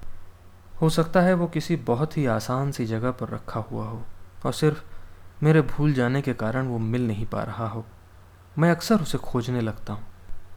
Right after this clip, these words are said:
क्योंकि चीज़ें कभी खोती नहीं हैं, वो तो रहती ही हैं, अपने पूरे अस्तित्व और वज़न के साथ। सिर्फ हम उनकी वो जगह भूल जाते हैं।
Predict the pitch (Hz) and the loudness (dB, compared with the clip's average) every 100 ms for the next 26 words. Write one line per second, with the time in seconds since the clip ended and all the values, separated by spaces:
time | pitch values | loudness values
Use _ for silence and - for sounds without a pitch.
0 | - - 165 170 - 131 127 165 160 120 | -2 4 4 4 0 0 4 4 4 2
1 | 151 151 - - - - - - 123 123 | 2 0 -2 -14 -14 -14 -8 0 0 2
2 | 147 127 139 101 - - - - - - | 2 2 0 0 -6 -12 -14 -16 -20 -20
3 | - - 160 180 165 127 143 - 175 131 | -20 -2 0 4 4 4 0 2 4 6
4 | 170 104 113 - - - - - - - | 4 4 -4 -8 -14 -16 -12 -10 -6 -6
5 | - - - - 135 156 143 - 147 127 | -6 -8 -8 -2 2 4 4 2 2 2
6 | 104 - 135 - 120 113 107 - - - | 0 0 0 0 -2 0 -4 -12 -16 -16
7 | - - - 110 113 117 110 104 104 110 | -18 -16 -6 -2 0 0 -2 -6 -6 -8
8 | - - - - - - - - - - | -10 -6 -2 0 0 -2 -4 -4 -4 -4
9 | - - 180 180 185 180 170 180 170 160 | -2 4 4 6 6 6 6 4 2 0
10 | - - - - - - - - 127 120 | -8 -12 -8 -8 -10 -14 -10 0 2 4
11 | 110 120 113 110 107 107 101 110 107 - | 2 2 0 4 8 6 4 -4 -4 -4